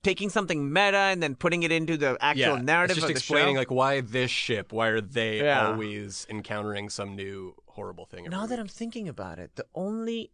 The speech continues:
Speaker 1: ev-, the only, like, spin-off novel like that, you know, I've ever read was an X-Files one.
Speaker 2: Oh, really?
Speaker 1: It's,
Speaker 2: What
Speaker 1: yeah.
Speaker 2: was it?
Speaker 1: Shit, I don't remember. It was called something Blood or something. It was
Speaker 2: Mm.
Speaker 1: like, I remember at an airport and I bought it. I was so crazy into X-Files. Like, the first,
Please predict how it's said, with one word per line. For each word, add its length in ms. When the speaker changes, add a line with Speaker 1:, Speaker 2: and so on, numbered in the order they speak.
Speaker 1:
ev-, 240
the 180
only, 320
like, 120
spin-off 480
novel 420
like 240
that, 280
you 120
know, 280
I've 160
ever 220
read 200
was 140
an 100
X-Files 520
one. 180
Speaker 2:
Oh, 140
really? 300
Speaker 1:
It's, 100
Speaker 2:
What 60
Speaker 1:
yeah. 300
Speaker 2:
was 140
it? 100
Speaker 1:
Shit, 300
I 80
don't 180
remember. 460
It 40
was 120
called 240
something 400
Blood 480
or 100
something. 460
It 80
was 140
Speaker 2:
Mm. 60
Speaker 1:
like, 260
I 40
remember 240
at 100
an 80
airport 380
and 120
I 40
bought 280
it. 160
I 100
was 180
so 380
crazy 360
into 140
X-Files. 600
Like, 160
the 80
first, 540